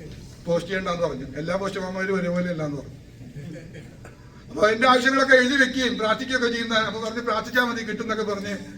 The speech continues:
അങ്ങനെ പ്രാർത്ഥിക്കുക, വിഷയങ്ങൾ വരുമ്പോ പ്രാർത്ഥിക്കുക, എല്ലാം കിട്ടും. അപ്പൊ ഉള്ള പ്രശ്നം എന്താണെന്ന് വെച്ച് കഴിഞ്ഞാൽ കുറച്ച് കഴിഞ്ഞപ്പോഴാണ് മനസ്സിലായത്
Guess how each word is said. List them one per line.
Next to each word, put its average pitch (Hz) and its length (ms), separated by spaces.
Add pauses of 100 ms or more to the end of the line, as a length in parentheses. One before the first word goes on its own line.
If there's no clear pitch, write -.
(360)
അങ്ങനെ 226 180
പ്രാർത്ഥിക്കുക, 247 800 (180)
വിഷയങ്ങൾ 254 360
വരുമ്പോ 247 240
പ്രാർത്ഥിക്കുക, 233 600 (220)
എല്ലാം 226 240
കിട്ടും. - 240 (1000)
അപ്പൊ 202 140
ഉള്ള 254 120
പ്രശ്നം 262 320
എന്താണെന്ന് 277 280
വെച്ച് 269 140
കഴിഞ്ഞാൽ 254 200
കുറച്ച് 254 260
കഴിഞ്ഞപ്പോഴാണ് 254 360
മനസ്സിലായത് 214 800